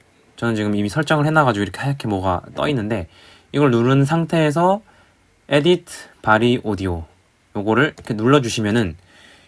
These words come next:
이렇게 영 퍼센트에서 백 퍼센트까지 쭉 이 음정을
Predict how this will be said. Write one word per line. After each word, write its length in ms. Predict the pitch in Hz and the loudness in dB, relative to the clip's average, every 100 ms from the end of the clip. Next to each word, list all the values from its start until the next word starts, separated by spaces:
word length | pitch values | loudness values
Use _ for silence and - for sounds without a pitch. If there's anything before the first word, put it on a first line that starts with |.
| _ | _
이렇게 240 | - - 110 | -6 0 4
영 200 | 110 143 | 4 2
퍼센트에서 500 | 156 147 131 120 123 | 0 0 0 0 0
백 180 | 110 92 | -4 -4
퍼센트까지 640 | 135 123 - - 110 127 | -2 -2 -2 -2 -2 -4
쭉 460 | - 120 143 160 147 _ _ _ _ _ - - | -8 -6 -2 -2 -4 _ _ _ _ _ -18 -4
이 200 | 120 123 | -2 0
음정을 720 | 120 120 135 151 127 107 151 | 2 4 6 6 6 2 0